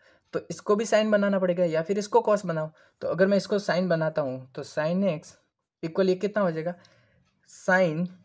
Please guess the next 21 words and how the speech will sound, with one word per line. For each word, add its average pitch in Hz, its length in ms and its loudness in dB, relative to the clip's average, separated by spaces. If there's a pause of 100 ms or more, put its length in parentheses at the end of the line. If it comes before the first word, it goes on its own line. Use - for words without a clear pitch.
(460)
अब 185 100 2
देखो 151 260 -2 (840)
cos 185 360 2 (160)
फोर्थ 196 280 2
क्वाड्रेंट 156 400 4
में 185 100 0
पो-, - 200 -10 (100)
अ, 139 300 -2
फर्स्ट - 580 2
और 175 100 6
फोर्थ 175 360 0
में, 117 140 -10 (420)
फर्स्ट 196 260 4
और 196 80 4
फोर्थ 175 300 0
में 190 140 0 (340)
पॉजिटिव 160 380 -2
होता 151 180 -10
है, 156 140 -14 (800)
लेकिन 175 260 -2
sin 180 500 2